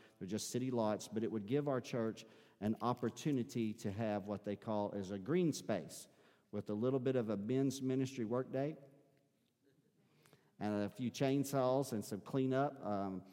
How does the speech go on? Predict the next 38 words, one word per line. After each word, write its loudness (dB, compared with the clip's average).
a -16
chain 2
link 0
fence -2
could -6
be 2
installed. 2
A -4
picnic -2
table 0
or 0
two 0
could -6
be -2
tossed 0
out 2
there. 0
And 2
any 4
group 2
that's -2
meeting 2
at -2
the -2
church -2
on -4
a -4
Wednesday 2
or -2
Sunday 0
or 0
any 0
off 2
campus -2
or 0
any 0
off 0
night 2